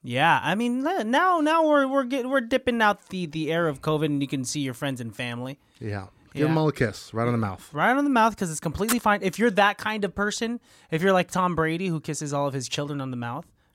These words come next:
Speaker 1: right? That's who, that's what
Speaker 2: You
Speaker 1: he
Speaker 2: gotta
Speaker 1: does.
Speaker 2: show dominance.
Speaker 1: Yeah, is that, I don't think that's how you assert dominance.
Speaker 2: It, it is. Trust
Speaker 1: No.
Speaker 2: me, you don't have kids, but you'll learn.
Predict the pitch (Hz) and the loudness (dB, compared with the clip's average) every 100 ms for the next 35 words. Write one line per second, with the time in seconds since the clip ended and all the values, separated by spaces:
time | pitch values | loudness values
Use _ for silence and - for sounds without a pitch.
0 | - 143 165 143 156 139 143 - 151 120 | -6 -4 -4 -6 -6 -8 -10 -6 -2 2
1 | 127 127 117 135 131 139 123 101 - _ | 4 4 2 2 4 2 0 -2 -8 _
2 | _ _ 131 180 156 165 147 190 190 - | _ _ -2 -2 -2 -4 4 6 4 0
3 | 151 170 196 208 180 185 165 139 165 135 | -2 -2 -2 -4 -4 -4 -4 -4 -4 -4
4 | 139 175 - - 127 143 - 233 269 117 | -6 -8 -14 -4 0 0 2 4 6 4
5 | - - _ - 196 202 170 208 190 185 | -4 -20 _ 2 6 6 6 6 4 4
6 | 127 117 - 143 214 170 127 | 2 0 -2 0 2 4 2